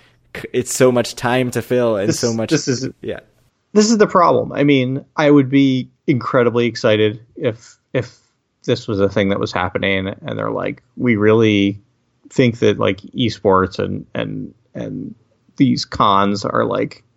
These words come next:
Speaker 2: the future and we're gonna do four this summer," or something like that. I'd be like, "Okay, this seems, like, cool and reasonable, but this is just too ambitious." Like, I just, I look at their plan and I'm like,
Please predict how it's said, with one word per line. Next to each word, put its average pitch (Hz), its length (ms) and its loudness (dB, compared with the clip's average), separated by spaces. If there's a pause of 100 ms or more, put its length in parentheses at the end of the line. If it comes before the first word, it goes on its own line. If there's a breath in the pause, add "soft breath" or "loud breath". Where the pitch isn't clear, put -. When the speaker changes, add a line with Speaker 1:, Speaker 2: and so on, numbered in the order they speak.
Speaker 2:
the 143 80 2
future 139 640 2 (280 loud breath)
and 127 160 4
we're 113 160 4
gonna 107 220 4
do 95 540 4 (800)
four 110 440 4
this 98 200 0
summer," 98 500 -6
or 151 80 -2
something 117 280 -2
like 95 240 -4
that. - 280 -2 (100)
I'd 147 120 2
be 139 80 6
like, 113 280 2
"Okay, 147 280 4
this 123 200 2
seems, 120 280 0
like, 95 180 2
cool 110 460 2
and 98 100 0
reasonable, 113 640 -2 (560 loud breath)
but 101 360 4 (280)
this 147 240 -2
is 113 120 -6
just 113 220 -6
too 120 240 4
ambitious." 90 720 -2
Like, 127 380 -2
I 139 160 2
just, 127 300 0 (440)
I 143 80 4
look 131 260 4
at 123 120 0
their 110 120 4
plan 127 360 0
and 95 100 -2
I'm 95 80 -2
like, 92 220 -2